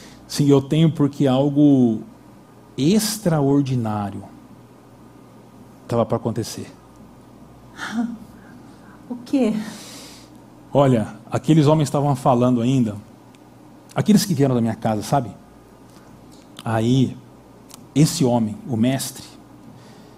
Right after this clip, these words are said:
Speaker 1: ele pegou no meu rosto, ele olhou nos meus olhos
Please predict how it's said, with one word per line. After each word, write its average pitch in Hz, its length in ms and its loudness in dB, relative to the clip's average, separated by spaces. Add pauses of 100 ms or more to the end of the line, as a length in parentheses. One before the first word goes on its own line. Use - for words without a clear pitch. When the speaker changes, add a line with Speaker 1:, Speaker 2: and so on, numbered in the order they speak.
(220)
Speaker 1:
ele 120 140 0
pegou 123 260 2
no 147 80 2
meu 135 160 2
rosto, 110 540 -6 (1600)
ele 123 120 2
olhou 123 180 4
nos 147 160 2
meus 117 300 0
olhos 101 640 -6